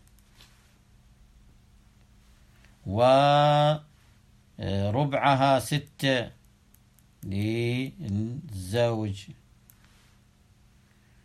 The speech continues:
وسدسها أربعة لأحد الأبوين.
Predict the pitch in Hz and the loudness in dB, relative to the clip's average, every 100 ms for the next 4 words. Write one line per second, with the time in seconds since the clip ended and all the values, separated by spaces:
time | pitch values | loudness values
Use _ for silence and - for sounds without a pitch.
0 | _ _ - 95 117 - 135 143 165 170 | _ _ -10 -6 -4 -2 -2 0 0 2
1 | 160 147 147 151 156 160 160 165 170 - | 4 4 4 6 6 4 4 4 2 -4
2 | _ _ _ _ _ _ _ _ _ _ | _ _ _ _ _ _ _ _ _ _
3 | 113 131 123 123 110 123 131 143 - _ | 0 2 2 0 2 2 0 -2 -12 _
4 | _ _ _ _ _ _ 95 92 101 120 | _ _ _ _ _ _ -10 -8 -4 -4
5 | 110 131 131 - _ _ _ _ _ _ | 0 0 0 -8 _ _ _ _ _ _
6 | _ _ _ _ _ 95 92 98 98 101 | _ _ _ _ _ -10 -8 -6 -4 -4
7 | 104 104 101 95 92 92 90 87 | -2 -4 -4 -4 -6 -6 -6 -6